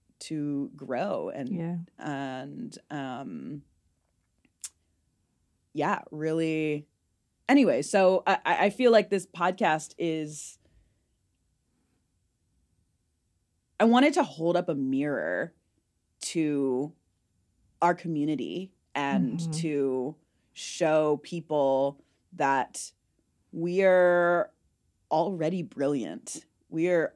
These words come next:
Speaker 1: already magical.
Speaker 2: Mm-hmm.
Speaker 1: We are already resilient as fuck.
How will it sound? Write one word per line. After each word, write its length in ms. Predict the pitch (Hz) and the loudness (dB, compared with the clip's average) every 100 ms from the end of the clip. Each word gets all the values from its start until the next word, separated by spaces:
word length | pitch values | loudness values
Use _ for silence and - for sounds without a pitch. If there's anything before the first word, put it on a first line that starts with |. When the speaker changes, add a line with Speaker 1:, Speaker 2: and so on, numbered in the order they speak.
| - | -4
Speaker 1:
already 1040 | 147 165 175 165 143 170 151 135 131 151 _ _ _ _ _ _ _ _ - | 2 4 4 2 -2 0 0 0 -2 -6 _ _ _ _ _ _ _ _ -8
magical. 800 | 139 135 156 123 147 80 156 220 - | -4 -2 -2 -4 -2 2 2 2 0
Speaker 2:
Mm-hmm. 360 | 202 196 180 190 _ _ _ _ - | 0 2 0 -4 _ _ _ _ -6
Speaker 1:
We 380 | 170 170 175 | -4 0 2
are 200 | 170 165 - | 2 2 -2
already 840 | 160 170 180 165 151 180 147 139 139 | 2 6 6 4 4 4 4 2 -2
resilient 640 | 143 147 135 147 151 143 - | -4 -6 -4 -2 0 -2 -2
as 300 | - 127 117 | -6 -6 -8
fuck. 460 | - - 135 82 | -10 -4 -2 -2